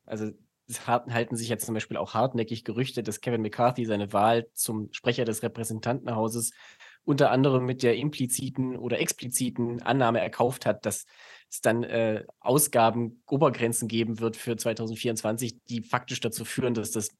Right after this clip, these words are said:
Verteidigungsbudget drastisch gekürzt werden muss. Und das würden wir in Europa sofort spüren und die Ukraine im Zweifelsfall natürlich auch.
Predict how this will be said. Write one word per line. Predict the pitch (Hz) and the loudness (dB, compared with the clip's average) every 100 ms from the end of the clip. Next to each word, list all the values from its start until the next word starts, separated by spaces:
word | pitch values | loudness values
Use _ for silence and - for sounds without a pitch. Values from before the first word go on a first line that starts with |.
| _ - | _ -10
Verteidigungsbudget | 113 117 131 117 - 113 104 101 101 101 _ - | 0 2 2 0 -2 -2 2 2 2 -2 _ -6
drastisch | 104 107 - - | -2 0 -2 -4
gekürzt | 113 - 135 - | -2 0 0 0
werden | 98 90 | -2 -2
muss. | 92 90 | -4 -6
Und | 98 | -4
das | 101 110 | -4 -2
würden | 113 110 | -4 2
wir | 120 | 2
in | 117 | 2
Europa | 101 110 143 110 104 | 0 0 4 6 4
sofort | 107 - 151 - | 2 4 4 2
spüren | - 117 120 | 0 2 2
und | 110 | 0
die | 110 | -4
Ukraine | 101 104 104 113 | -4 -2 -2 -4
im | |
Zweifelsfall | 98 107 107 - 101 | -2 -4 -4 -6 -6
natürlich | 92 - 98 - | -8 -10 -10 -6
auch. | 101 | -6